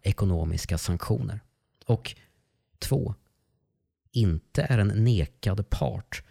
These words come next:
så som anges i tillämpliga lagar eller förordningar som reglerar export eller återexport eller liknande lagar som gäller i andra jurisdiktioner eller på annat sätt är upptagen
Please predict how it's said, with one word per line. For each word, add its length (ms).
så 160
som 140
anges 460
i 120
tillämpliga 800
lagar 520
eller 220
förordningar 800
som 380
reglerar 600
export 680
eller 360
återexport 960
eller 380
liknande 640
lagar 440
som 200
gäller 320
i 100
andra 380
jurisdiktioner 880
eller 160
på 100
annat 320
sätt 300
är 120
upptagen 640